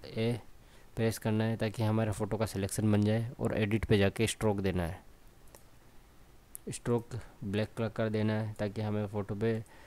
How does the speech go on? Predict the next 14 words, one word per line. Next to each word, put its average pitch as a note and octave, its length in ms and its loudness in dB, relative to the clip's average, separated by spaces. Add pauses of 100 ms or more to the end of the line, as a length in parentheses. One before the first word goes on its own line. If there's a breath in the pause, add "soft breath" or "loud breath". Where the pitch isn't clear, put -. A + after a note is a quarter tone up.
(220 loud breath)
हमारी A2+ 200 2
फ़ोटोज A2+ 480 0 (400)
जो A2 500 0 (440)
फ़ोर A#2+ 260 6
बाई A#2 220 4
सिक्स - 300 -2
पे, A2 440 4 (360 loud breath)
पेपर A2 220 2
पे A2+ 120 4
जो A2+ 120 6
हमारी A2 320 6
आठ A2+ 200 0
फ़ोटोज़ A2 440 0
बनेगी, F#2+ 400 2